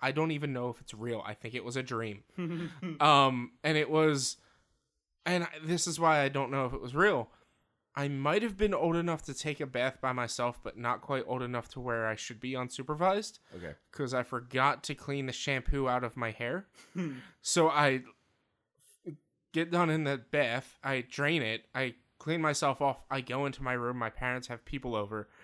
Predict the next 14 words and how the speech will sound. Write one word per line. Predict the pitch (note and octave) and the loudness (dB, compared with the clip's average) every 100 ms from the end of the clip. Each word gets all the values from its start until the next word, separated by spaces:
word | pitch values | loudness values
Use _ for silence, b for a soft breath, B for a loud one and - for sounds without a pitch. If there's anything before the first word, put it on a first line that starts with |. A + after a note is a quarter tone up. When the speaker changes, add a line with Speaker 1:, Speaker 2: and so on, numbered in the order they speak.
| b b | b b
Speaker 1:
and | B2+ C3+ | -4 0
then | C#3+ | 0
I | C3 | 0
feel | - D3 F3 | -2 2 6
my | F3+ | 8
head, | F3 G3+ F#3+ D3+ | 8 10 10 8
and | D#3+ E3+ | 6 6
there's | D3+ | 4
shampoo | D3+ - F3+ F#3 - G#3+ | 4 4 6 6 6 10
on | F3+ F3 | 10 10
my | G3 | 10
head. | F#3+ G3 G#3 D#3 - | 10 10 10 6 0
Speaker 3:
Nah. | |
Speaker 1:
<laughs> | C#3+ | -8